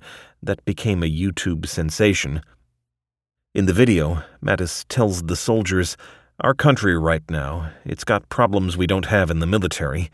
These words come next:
You just hold the line until our country gets back to understanding and respecting each other and showing it."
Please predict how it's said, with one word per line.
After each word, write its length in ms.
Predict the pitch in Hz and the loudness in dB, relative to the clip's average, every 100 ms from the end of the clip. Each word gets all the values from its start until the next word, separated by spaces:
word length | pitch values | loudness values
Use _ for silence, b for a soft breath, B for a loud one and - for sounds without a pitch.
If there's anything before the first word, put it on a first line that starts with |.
| B B B B _ | B B B B _
You 160 | - 123 | -6 -4
just 280 | 135 135 - | -2 -2 2
hold 240 | 143 120 | 4 6
the 80 | 120 | 6
line 320 | 127 120 98 | 8 6 6
until 280 | 90 85 95 | 2 2 2
our 160 | 87 85 | 2 0
country 380 | - 107 101 | -2 0 -2
gets 260 | 82 98 - | 0 -2 0
back 240 | 107 95 | 0 0
to 140 | - 95 | -2 0
understanding 720 | 85 85 - 110 98 82 78 | 0 -2 0 2 2 0 -2
and 220 | 76 73 | -2 -4
respecting 640 | 82 - - 113 - 85 | -6 -4 -2 -2 -2 -2
each 220 | 82 78 | -2 -2
other 260 | 80 69 67 | -4 -4 -6
and 240 | 78 78 | -6 -4
showing 400 | - 123 107 82 | 2 4 4 2
it." 200 | 62 - | -4 -10